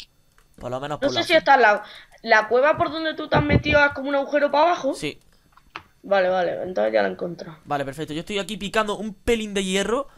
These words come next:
Speaker 1: No nos vamos a entretener demasiado. Algún capítulo entero lo dedicaremos a buscar diamantes y a minear. Porque claro, mm, por mucho que,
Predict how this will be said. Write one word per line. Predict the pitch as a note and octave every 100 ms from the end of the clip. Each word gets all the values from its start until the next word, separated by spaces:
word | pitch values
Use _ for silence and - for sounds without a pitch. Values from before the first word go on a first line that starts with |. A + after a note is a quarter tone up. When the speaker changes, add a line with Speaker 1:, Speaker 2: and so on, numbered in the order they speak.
| _ -
Speaker 1:
No | D#3+
nos | F#3+
vamos | G3+ G3+
a |
entretener | F#3+ G3 F#3 F#3
demasiado. | F3 E3+ F#3+ G#3 A3 D#3
Algún | E3+ G3
capítulo | G#3+ G#3+ A3 G#3 G#3
entero | F3 G#3 G#3+
lo | G3
dedicaremos | F3 E3+ E3+ F3+ F#3
a |
buscar | F3 F3+ E3+
diamantes | E3 E3+ E3+
y |
a | E3
minear. | D#3 D3 D#3+ G#3+ - -
Porque | - C#3
claro, | C3 F#3+ D#3
mm, | - D#3 D3+ D3
por | D3+
mucho | D#3 E3+ G#3 G3+
que, | G3+ F#3+ F3+ E3+ D#3+